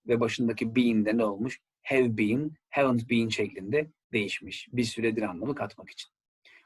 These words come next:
Bunlar da modal anlamı veren diğer yapılarımdı. Bundan sonraki derste, e, beceri yani ability anlamı veren modallarla devam edeceğiz.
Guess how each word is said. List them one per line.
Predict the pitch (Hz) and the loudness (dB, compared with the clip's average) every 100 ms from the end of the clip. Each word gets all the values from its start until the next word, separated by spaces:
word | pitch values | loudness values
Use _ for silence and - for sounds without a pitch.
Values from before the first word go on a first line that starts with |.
| _ 160 | _ 0
Bunlar | 180 170 156 151 | 4 6 4 4
da | 175 214 _ _ _ | 0 0 _ _ _
modal | 147 160 147 | 6 8 8
anlamı | 120 117 117 110 | 6 2 0 0
veren | 104 113 151 - _ - | 2 0 0 -8 _ -8
diğer | 127 143 123 | 4 6 6
yapılarımdı. | 113 113 110 101 98 151 196 _ _ _ _ _ _ | 2 2 0 0 -2 -6 -6 _ _ _ _ _ _
Bundan | 170 180 170 | 2 4 2
sonraki | 156 131 117 113 | 2 0 2 2
derste, | 107 104 - 170 185 - _ _ _ _ - | 0 0 -4 -2 -2 -6 _ _ _ _ -4
e, | 101 95 95 92 95 107 - | -4 -2 -4 -4 -6 -10 -12
beceri | - 104 117 123 131 131 120 - - | -12 2 4 6 6 6 4 0 -2
yani | 113 107 107 110 | 2 2 0 0
ability | 110 139 123 - 98 87 _ _ _ _ _ _ _ _ _ | 4 6 6 2 -10 -12 _ _ _ _ _ _ _ _ _
anlamı | 117 123 123 120 | 0 0 0 4
veren | 104 101 104 | 4 4 4
modallarla | 117 120 110 98 98 147 175 _ _ - | 4 6 2 2 0 0 -2 _ _ 0
devam | 123 117 107 | 2 4 2
edeceğiz. | 92 95 143 156 | -2 0 0 -2